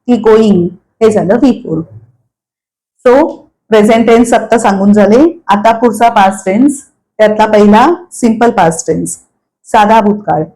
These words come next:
सिंपल पास्ट टेन्स. साधा भूतकाळ फॉर्म्युला, सब्जेक्ट म्हणजे कर्ता प्लस व्ही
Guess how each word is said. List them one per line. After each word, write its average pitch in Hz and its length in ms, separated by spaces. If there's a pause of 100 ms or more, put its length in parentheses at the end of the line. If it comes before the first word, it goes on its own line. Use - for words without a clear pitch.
(160)
सिंपल 214 360
पास्ट 185 400
टेन्स. 262 340 (300)
साधा 226 320
भूतकाळ 196 480 (240)
फॉर्म्युला, 202 500 (600)
सब्जेक्ट 254 400
म्हणजे 247 260
कर्ता 208 300
प्लस 220 340
व्ही 226 180